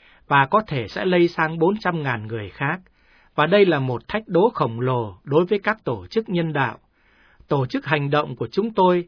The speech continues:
làm việc để ngăn chặn bệnh dịch lan tràn qua các trung tâm chữa trị và phòng ngừa, với việc gây ý thức cho dân chúng và cung cấp các phương tiện vệ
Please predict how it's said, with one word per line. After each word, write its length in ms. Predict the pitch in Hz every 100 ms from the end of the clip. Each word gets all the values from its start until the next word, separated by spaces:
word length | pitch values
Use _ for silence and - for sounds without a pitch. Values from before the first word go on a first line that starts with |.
| -
làm 280 | 151 143 135
việc 240 | 139 123 -
để 240 | 131 104 120
ngăn 180 | 185 180
chặn 220 | 175 131
bệnh 240 | 135 143 143
dịch 180 | 127 -
lan 260 | 170 170
tràn 320 | 160 135 117 98 _ _ _
qua 120 | 175 180
các 140 | 202 -
trung 220 | 180 170
tâm 280 | 175 165 156
chữa 220 | 185 196
trị 220 | - 151 135
và 120 | 123
phòng 300 | - 131 123
ngừa, 300 | 123 120 104 - _ _ -
với 140 | 196
việc 240 | 151 123
gây 140 | - 175
ý 220 | 170 196 -
thức 140 | 240
cho 160 | - 170
dân 240 | 151 160 143
chúng 260 | 160 170 226 _ _ _
và 200 | - 135 127
cung 220 | 190 196
cấp 140 | 233 240
các 140 | 240 240
phương 240 | 208 190 185
tiện 240 | 143 131
vệ 220 | 143 135